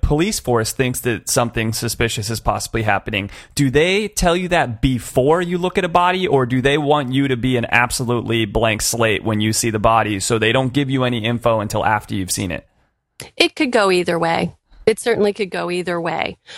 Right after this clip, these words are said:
Speaker 2: Um, on that particular, uh, day, the detective had already interviewed, um, the husband. And, um, when we all walked upstairs so that I could do my exam, she said, "You know, I'm not comfortable with the way,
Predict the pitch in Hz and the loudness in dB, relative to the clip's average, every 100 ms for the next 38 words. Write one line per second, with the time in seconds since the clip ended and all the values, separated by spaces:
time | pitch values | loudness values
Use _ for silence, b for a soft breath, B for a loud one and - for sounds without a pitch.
0 | B B 196 202 190 196 190 - 202 208 | B B 2 4 6 6 4 2 4 4
1 | 226 - 254 240 220 226 214 208 202 202 | 2 -2 -6 -6 -6 -4 -4 -2 -2 -2
2 | 196 - 190 185 175 196 190 196 190 180 | -4 -4 -2 -2 -4 -2 0 0 0 -2
3 | 185 190 180 190 185 180 185 214 247 202 | -2 -2 0 0 2 4 4 6 4 4
4 | 190 196 180 185 180 180 180 185 185 180 | 4 0 0 2 2 2 2 0 2 2
5 | 175 175 175 - B B B B 185 185 | 4 4 2 -2 B B B B 0 2
6 | 196 190 190 190 185 185 185 - b b | 2 2 2 4 6 6 4 0 b b
7 | b - 196 185 180 180 170 175 170 170 | b 0 4 4 4 4 2 0 2 4
8 | 175 170 - - 202 190 185 185 185 185 | 4 2 0 -2 2 4 4 4 2 2
9 | 180 - - - - 185 185 185 180 - | 0 -4 -14 -12 0 2 4 2 0 0
10 | 180 - - 202 196 196 - 180 180 175 | -4 -2 0 2 2 2 0 0 2 2
11 | 185 202 185 185 233 320 285 214 208 196 | 0 -2 0 2 4 4 2 2 2 4
12 | 190 - 190 233 262 262 254 262 262 - | 2 0 -4 0 2 4 4 2 0 0
13 | 220 214 214 202 202 196 190 185 180 175 | 0 0 0 0 0 2 0 0 0 2
14 | 175 | 2